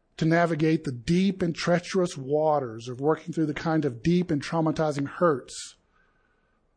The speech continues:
like abuse this morning. And when it comes to the subject of abuse, we need to acknowledge that reconciliation may not be possible.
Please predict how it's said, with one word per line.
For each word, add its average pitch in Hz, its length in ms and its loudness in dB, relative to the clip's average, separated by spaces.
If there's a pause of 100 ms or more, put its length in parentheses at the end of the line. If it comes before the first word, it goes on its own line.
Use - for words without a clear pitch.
(100)
like 147 180 0
abuse 143 360 -2
this 123 140 -8
morning. 104 320 -10 (1200)
And 143 80 0
when 165 100 8
it 175 100 2
comes 220 240 6
to 254 80 4
the 202 80 2
subject 185 420 4
of 156 120 2
abuse, 151 680 -2 (960)
we 151 80 -2
need 170 160 4
to 180 80 6
acknowledge 165 400 4
that 151 100 -6
reconciliation 170 920 2
may 165 140 4
not 208 200 2
be 190 120 2
possible. 160 720 -2